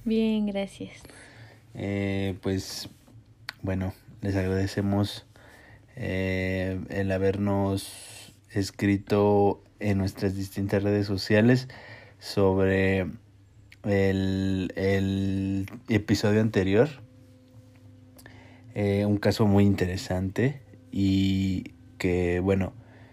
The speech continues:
Speaker 2: vamos a estar haciendo constantemente,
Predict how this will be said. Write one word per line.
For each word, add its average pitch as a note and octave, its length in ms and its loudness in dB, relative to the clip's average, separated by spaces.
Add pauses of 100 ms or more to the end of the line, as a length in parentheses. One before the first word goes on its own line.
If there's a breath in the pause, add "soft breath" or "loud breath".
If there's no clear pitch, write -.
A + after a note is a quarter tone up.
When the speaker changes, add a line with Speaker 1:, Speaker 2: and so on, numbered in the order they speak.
(280 loud breath)
Speaker 2:
vamos G#2 340 0
a - 20 0
estar G2 440 2 (500)
haciendo G2 800 0
constantemente, G#2 1000 0